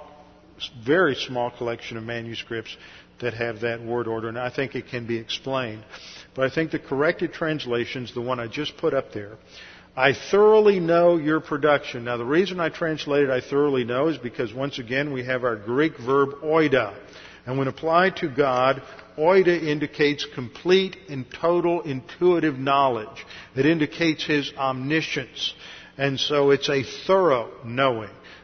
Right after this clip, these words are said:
that the Lord Jesus Christ knows everything there is to know about you, everything there is to know about this church or any church.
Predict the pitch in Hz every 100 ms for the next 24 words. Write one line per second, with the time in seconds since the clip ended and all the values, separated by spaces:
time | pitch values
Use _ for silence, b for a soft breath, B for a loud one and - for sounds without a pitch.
0 | B 143 143 147 151 175 139 160 151 143
1 | - 156 156 151 151 151 139 - - 208
2 | 196 165 160 - 151 127 107 110 - B
3 | B _ - 143 151 143 135 - 135 135
4 | 127 117 123 120 117 113 110 160 220 202
5 | 180 160 - 143 120 131 143 139 135 135
6 | 131 127 123 120 135 123 - - 135 120
7 | - 123 202 190 165 123 - 131 107 -